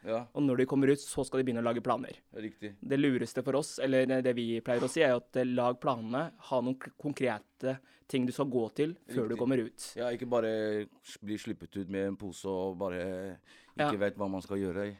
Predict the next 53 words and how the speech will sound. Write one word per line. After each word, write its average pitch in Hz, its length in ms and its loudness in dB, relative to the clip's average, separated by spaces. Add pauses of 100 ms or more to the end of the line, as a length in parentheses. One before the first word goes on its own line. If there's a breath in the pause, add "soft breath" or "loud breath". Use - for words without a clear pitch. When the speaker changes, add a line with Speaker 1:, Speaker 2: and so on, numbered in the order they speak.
(340)
Speaker 2:
Ikke 147 220 0
sant? 139 340 0
Og 143 80 2
det 147 160 8
er 151 60 10
veldig 139 120 6
mange 131 180 2
som 131 100 -6
tenker, 127 300 0
«Ja, 123 100 2
men 127 80 4
det 135 140 0
ordner 107 320 -2
seg, 135 280 0
det - 120 -8
fikser - 340 -8
seg», 127 220 0
ikke - 60 -8
sant? 131 200 0
Det 135 140 -4
tar 123 160 2
Speaker 1:
Mm. 131 60 -6
Speaker 2:
ting 123 180 0
litt 127 160 -2
for 131 100 0
lett. - 500 -2
Speaker 1:
Mm. 104 360 -8 (140)
Speaker 2:
Ehm, 139 1000 4
men 170 120 4
nettverket 143 380 2
til 160 40 -2
soning 156 360 2
har 147 140 2
jo 139 120 4
eksistert 127 420 0
nå 123 180 0
i 123 180 2
atten - 340 -4
år. 175 200 6 (100)
Speaker 1:
Riktig. 117 320 -8 (240)
Speaker 2:
Ehm, 139 560 4
og 139 100 0
det 151 120 6
hele 139 320 4
begynte 135 380 4
jo 139 80 2
med, 123 600 0
med 120 400 0
at 120 120 -4
vi 135 140 4
gjorde 120 200 2
en 139 60 0
undersøkelse, 127 680 0